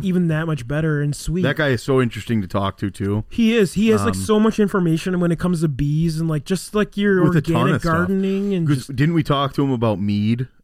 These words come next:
Speaker 2: at one of the
Speaker 1: Oh,
Speaker 2: points,
Speaker 1: yeah, we
Speaker 2: too?
Speaker 1: ended up making mead because
Speaker 2: Yeah.
Speaker 1: of his honey. He gave us a
Speaker 2: Because
Speaker 1: full
Speaker 2: he,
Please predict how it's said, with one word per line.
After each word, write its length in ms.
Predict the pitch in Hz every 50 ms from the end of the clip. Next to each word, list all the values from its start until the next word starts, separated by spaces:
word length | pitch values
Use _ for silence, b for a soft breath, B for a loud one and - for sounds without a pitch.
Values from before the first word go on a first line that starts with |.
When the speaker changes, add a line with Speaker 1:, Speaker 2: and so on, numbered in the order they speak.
| - -
Speaker 2:
at 80 | 123
one 180 | 117 120 123 123
of 80 | 120
the 60 | 117 117
Speaker 1:
Oh, 20 |
Speaker 2:
points, 320 | - - 127 240 233 214
Speaker 1:
yeah, 80 | 214 214
we 160 | 196 180 -
Speaker 2:
too? 60 | -
Speaker 1:
ended 160 | - 233 247 247
up 180 | 226 139 139
making 420 | 165 165 233 - - 269 220 190 175
mead 200 | 170 165 175 160
because 160 | 180 269 240
Speaker 2:
Yeah. 100 | - 175 202
Speaker 1:
of 40 |
his 140 | 196 196 -
honey. 340 | - 190 - 254 202 123 110 104
He 100 | - -
gave 200 | 117 131 - 208
us 40 | -
a 40 | 147
Speaker 2:
Because 180 | 139 127 -
Speaker 1:
full 300 | - 202 202 208 214 214
Speaker 2:
he, 40 | 190